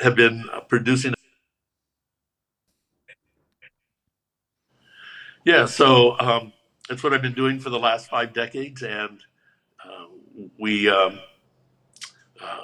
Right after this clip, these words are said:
are, are pushing on with the same motivation, which is how do we affect humanity by bringing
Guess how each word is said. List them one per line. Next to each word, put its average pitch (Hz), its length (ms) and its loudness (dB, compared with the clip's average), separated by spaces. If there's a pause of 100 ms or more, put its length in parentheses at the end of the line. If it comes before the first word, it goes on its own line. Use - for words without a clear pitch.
(380)
are, 107 220 0
are 120 140 6
pushing 147 340 0
on 135 200 2
with 123 140 -8
the 117 80 -12
same 127 260 -6
motivation, 120 680 -4
which 110 220 -10
is 107 240 -12 (340)
how 135 160 2
do 139 100 0
we 131 180 -2
affect 123 400 -6
humanity 107 840 -10 (580)
by 107 220 -4
bringing 110 640 -10